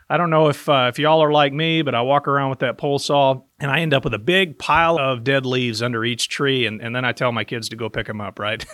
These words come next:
<laughs> 'Cause that's probably my least favorite thing when I'm trimming around on,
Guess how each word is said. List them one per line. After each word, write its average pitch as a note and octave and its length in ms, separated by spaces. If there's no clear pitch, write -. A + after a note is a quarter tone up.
<laughs> - 160
'Cause C#3+ 200
that's C3+ 180
probably C3 480
my A#2+ 140
least B2 280
favorite A2+ 320
thing C3 260
when A2+ 120
I'm G#2+ 120
trimming C3+ 360
around A2+ 380
on, G2+ 180